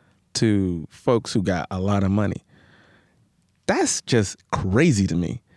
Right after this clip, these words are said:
Like, if you are the top one percent in America, how you paying less? Like Warren Buffett said it best, "I pay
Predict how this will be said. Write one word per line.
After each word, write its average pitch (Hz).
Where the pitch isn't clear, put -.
Like, 185
if 165
you 302
are 127
the 92
top -
one 175
percent 156
in 107
America, 110
how -
you 403
paying 208
less? 151
Like 139
Warren 175
Buffett 143
said 107
it 92
best, 117
"I 190
pay 165